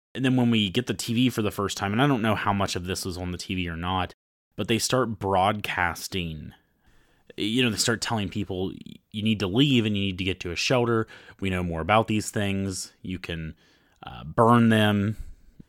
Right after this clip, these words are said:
And I don't know if it's here, but we do introduce the, you know, you have to shoot 'em in the head or burn them, which the burning kind of fell off in the zombie lore, but the shoot 'em in the head, that's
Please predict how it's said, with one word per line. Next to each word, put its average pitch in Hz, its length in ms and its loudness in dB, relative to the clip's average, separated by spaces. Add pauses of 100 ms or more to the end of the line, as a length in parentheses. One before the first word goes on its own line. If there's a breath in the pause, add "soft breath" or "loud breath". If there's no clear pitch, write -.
(320)
And 131 120 0
I 139 40 0
don't 170 180 2
know 143 180 4
if 113 100 -2
it's - 160 -4
here, 107 320 2
but 87 240 -2 (300 loud breath)
we 120 120 2
do 156 160 8
introduce 104 640 2
the, 98 540 2
you 98 120 -4
know, 92 60 -2
you 90 140 -2
have - 220 2
to - 80 -6
shoot 151 220 4
'em 131 80 4
in 110 80 4
the 101 80 2
head 90 480 0 (640 soft breath)
or 92 180 0
burn 120 380 8
them, 90 260 2
which 90 260 -2
the 101 100 0
burning 147 460 4
kind 107 360 0
of 92 260 0
fell - 560 0
off 87 400 2
in 107 120 -6
the 101 80 -2
zombie 98 340 0
lore, 98 280 0
but 92 200 -6
the 90 100 -4
shoot 180 220 4
'em 139 100 6
in 107 60 2
the 95 80 2
head, 92 320 0 (640)
that's 98 280 -4